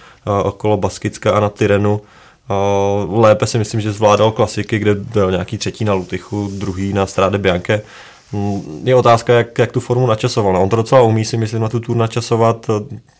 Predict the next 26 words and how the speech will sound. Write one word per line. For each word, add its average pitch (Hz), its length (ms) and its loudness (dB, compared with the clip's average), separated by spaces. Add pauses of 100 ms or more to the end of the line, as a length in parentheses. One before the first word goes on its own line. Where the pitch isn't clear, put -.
(100)
Už - 80 -12
teďka - 260 -4
to 110 80 -2
třetí 107 300 -4
místo 101 260 -4
na, 107 200 4
na 101 360 0
Dauphiné 104 800 2
ukázalo, 101 540 2
že 101 260 0 (140)
asi - 200 -8
ta 101 80 -2
forma 110 260 -2
stoupá. 104 540 0 (400)
Tam 107 140 -2
je 104 60 2
ale 110 100 2
otázka, 107 420 2
jakým 104 280 0
způsobem 104 280 -6
si - 100 -8
poradí 104 440 -2
s - 80 -10
těmi 101 240 -4
úvodními 104 480 -2
pasážemi 104 720 0